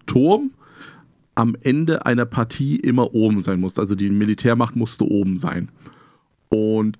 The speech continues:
sobald ich das aber erfüllt hatte, war mir das egal, wie der Turm sich verändert. Also dann hab ich,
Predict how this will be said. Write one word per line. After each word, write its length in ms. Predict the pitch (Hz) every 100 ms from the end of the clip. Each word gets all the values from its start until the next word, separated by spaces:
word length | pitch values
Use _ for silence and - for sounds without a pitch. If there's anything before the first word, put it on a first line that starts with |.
| _
sobald 300 | 117 147 180
ich 80 |
das 160 | 156 135
aber 220 | 123 117
erfüllt 400 | 101 - 202 -
hatte, 280 | 120 104 87 - - - _ _ _ _ _ _
war 160 | 87
mir 120 | 104 113
das 180 | 104 -
egal, 460 | 95 95 104 87 - - _ _
wie 100 | 101
der 140 | 95
Turm 260 | - 98 95
sich 160 | 92 -
verändert. 400 | 101 92 95 90
Also 180 | 90
dann 240 | 95 101 123
hab 140 | 120
ich, 160 | 123